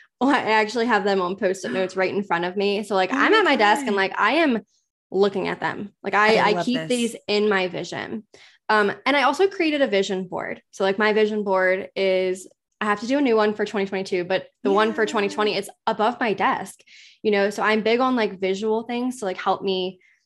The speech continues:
Speaker 1: keep going. And I also journal. So, like, I'll look back on things that I have wanted. Like, maybe I look back at things from five months ago, and I do that often. I'm like, "Oh, so, like, what were some of my goals a month ago? Oh,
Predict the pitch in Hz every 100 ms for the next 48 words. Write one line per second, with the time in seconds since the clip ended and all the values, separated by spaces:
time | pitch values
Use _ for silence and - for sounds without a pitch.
0 | _ _ 240 226 180 180 202 - 277 269
1 | 311 330 320 311 - _ - 214 208 165
2 | 175 240 - 214 190 190 180 175 - _
3 | _ _ _ - 214 233 262 269 269 180
4 | 196 208 - 190 180 180 196 _ 196 190
5 | 196 208 - 180 175 175 185 _ - 196
6 | 185 170 165 185 220 220 185 185 180 190
7 | 190 180 180 180 - - 233 233 208 214
8 | 202 202 202 180 180 180 _ _ 220 208
9 | 190 190 208 185 185 180 - 214 240 294
10 | 190 190 190 90 220 - 180 170 - 226
11 | 220 202 190 196 226 277 277 247 214 214
12 | 190 202 208 170 - 220 269 185 165